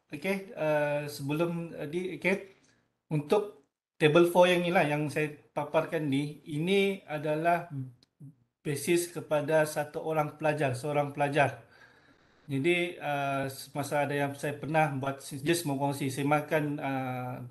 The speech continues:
apa ni, table four daripada program-program lain. Contohnya kalau, uh, dari segi, apa ni, uh, presentation lah, oral presentation, uh, diletakkan di sini, um, fizikal, uh, satu jam.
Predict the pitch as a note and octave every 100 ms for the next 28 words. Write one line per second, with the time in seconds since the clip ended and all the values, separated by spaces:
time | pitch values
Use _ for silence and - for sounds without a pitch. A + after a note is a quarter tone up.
0 | - - C#3+ E3 E3 C3 C3+ C3 D3+ C#3
1 | C3+ C3 B2+ C3+ C3 C3 C3 B2+ C#3 C#3
2 | C#3 C3+ B2+ C3 B2 C3+ D#3 F3 - -
3 | - - _ - C#3 C#3 D#3 F3 D#3+ D3+
4 | D3+ D3 D3+ - D3+ C#3+ C#3 C#3 C3+ D#3
5 | C#3 D3+ D3+ D3 D3 - D3 E3 F#3+ G3
6 | - A#3+ C#3+ C3+ C3+ C3+ C3+ C3+ C3 D#3
7 | D3+ F3 E3 E3+ E3+ F3+ C#3+ C#3 C#3+ D3+
8 | D3+ C#3+ D3 C#3+ C#3+ F3+ F3+ F#3 - -
9 | - _ _ - C#3+ C3+ C#3 C3+ C3+ C3+
10 | C3 C3 B2+ C3+ C#3+ D#3 D3+ D3+ D3+ C#3+
11 | D3 D3 D#3+ E3 E3 D#3 - C3+ B2+ B2+
12 | B2+ - C3+ C3 C#3 F#3 F#3 F#3 F#3 D3+
13 | C3+ - - B2 - B2 C3+ B2 D3 A#2+